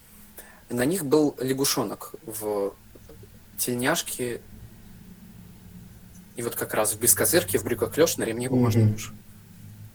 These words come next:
Speaker 1: И у него был, правда, бумажный нож на к-, какой-то там соломинке. Как раз-таки нож бумажный на соломенном ремне.
Speaker 2: Ага,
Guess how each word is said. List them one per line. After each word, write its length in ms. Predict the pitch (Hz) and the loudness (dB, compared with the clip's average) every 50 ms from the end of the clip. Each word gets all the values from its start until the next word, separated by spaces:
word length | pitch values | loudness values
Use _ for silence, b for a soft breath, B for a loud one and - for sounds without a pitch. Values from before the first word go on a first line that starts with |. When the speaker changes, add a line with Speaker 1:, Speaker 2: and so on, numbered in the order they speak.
| - - - - - - - - - - - - - - | -20 -20 -18 -18 -18 -18 -18 -18 -20 -20 -20 -20 -14 -8
Speaker 1:
И 80 | - 117 | -4 -2
у 60 | 120 | 0
него 260 | 123 131 143 156 170 | 2 2 4 4 4
был, 420 | 160 139 139 143 135 131 123 117 117 - - - - - - - - - - | 6 6 6 6 6 4 0 -2 -4 -6 -10 -14 -14 -16 -16 -14 -14 -8 -2
правда, 280 | - - 120 - 110 107 | 2 2 2 2 2 -2
бумажный 600 | 104 107 104 120 123 127 127 123 - - 107 104 | -2 -4 -6 -2 2 2 2 2 2 -2 -6 -4
нож 380 | 107 123 147 151 - - - - | 0 0 0 0 0 -4 -10 -8
на 340 | - 104 - 107 107 - - - - - - - - - - - - - - - | -6 -2 -2 -2 -2 -4 -8 -12 -16 -18 -18 -18 -16 -16 -14 -12 -10 -10 -8 -8
к-, 180 | - - - - | -8 -8 -8 -6
какой-то 360 | - 110 - - 120 - - | -6 -4 -2 -2 -4 -4 -4
там 120 | 104 104 | -6 -2
соломинке. 540 | 101 - - - 98 98 - - - - - - - - - - B B B B B B B - - - - - - - - - - - - - - - - | -2 0 0 0 -2 -4 -6 -8 -12 -14 -16 -16 -18 -18 -18 -16 B B B B B B B -18 -18 -18 -18 -18 -18 -18 -18 -18 -18 -18 -20 -20 -20 -16 -14
Как 160 | - 104 - | -10 -2 2
раз-таки 360 | 131 123 110 - 107 - - | 2 4 4 2 0 -2 -2
нож 180 | 117 139 143 - | 0 0 0 0
бумажный 420 | 113 107 113 127 - - 135 117 | 0 0 2 2 2 2 0 -2
на 60 | 104 | 0
соломенном 440 | 101 - 101 98 110 120 - - 117 | 0 0 0 0 -4 -4 -4 0 4
ремне. 160 | 117 113 113 | 6 6 8
Speaker 2:
Ага, 120 | 110 107 | 8 8